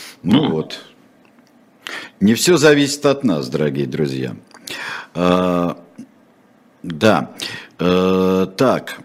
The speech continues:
Speaker 1: м, я не считаю, вот Ирина не считает, что это расслабленность и вальяжность, это, э, м, старческие признаки.
Speaker 2: Ирина, вам виднее.
Speaker 1: А.
Speaker 2: Видимо.
Speaker 1: Это, во-первых. Во-вторых, одно другому не мешает никогда.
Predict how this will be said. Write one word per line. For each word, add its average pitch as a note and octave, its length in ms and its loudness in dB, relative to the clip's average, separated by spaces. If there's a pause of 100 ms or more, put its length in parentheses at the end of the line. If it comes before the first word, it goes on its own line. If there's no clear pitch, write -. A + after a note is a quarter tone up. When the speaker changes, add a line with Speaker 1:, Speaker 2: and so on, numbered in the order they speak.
(120)
Speaker 1:
м, F2+ 560 2
я A2+ 260 2
не D#3 120 2
считаю, F2 540 0
вот E2+ 200 -4
Ирина B2 320 2
не G2 120 0
считает, G2 460 -2
что - 160 -2
это E2+ 140 -2
расслабленность E2 680 -2
и E2+ 40 -2
вальяжность, G2 720 0 (440)
это, G#2 320 2
э, D#2+ 840 2
м, C#2 880 -4
старческие F2+ 720 0
признаки. - 720 -8 (720)
Speaker 2:
Ирина, G#2 340 6
вам A2 220 8
виднее. E2 560 -2 (1400)
Speaker 1:
А. - 80 -8
Speaker 2:
Видимо. F#2+ 400 0 (840)
Speaker 1:
Это, D#2+ 220 -4
во-первых. G2 540 2
Во-вторых, E2 520 -2
одно F#2+ 220 0
другому E2+ 420 0
не D#2+ 100 2
мешает D#2 500 -2
никогда. B1 460 -10